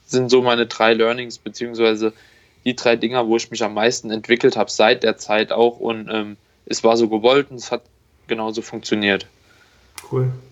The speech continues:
Speaker 1: Ja.
Speaker 2: Hört sich, hört
Speaker 1: Ja,
Speaker 2: sich gut an.
Speaker 1: das war, und ich denke, allein dafür hat sich schon die Prep gelohnt,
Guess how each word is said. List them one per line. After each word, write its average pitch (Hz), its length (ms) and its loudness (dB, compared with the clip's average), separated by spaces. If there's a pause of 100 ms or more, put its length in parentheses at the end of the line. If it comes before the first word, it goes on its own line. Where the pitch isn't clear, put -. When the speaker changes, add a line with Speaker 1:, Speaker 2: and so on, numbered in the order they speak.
(160)
Speaker 1:
Ja. 107 220 -2 (280)
Speaker 2:
Hört 139 160 -2
sich, 131 220 -8
hört 156 100 2
Speaker 1:
Ja, 107 160 4
Speaker 2:
sich - 80 -8
gut 165 160 -2
an. 139 140 -4
Speaker 1:
das 113 240 2
war, 117 320 6 (1300)
und 117 160 -2
ich - 180 -2
denke, 131 340 4
allein 117 280 2
dafür 120 400 0
hat 120 100 -10
sich - 120 -10
schon 120 200 -10
die 110 80 -4
Prep - 340 0
gelohnt, 113 460 -2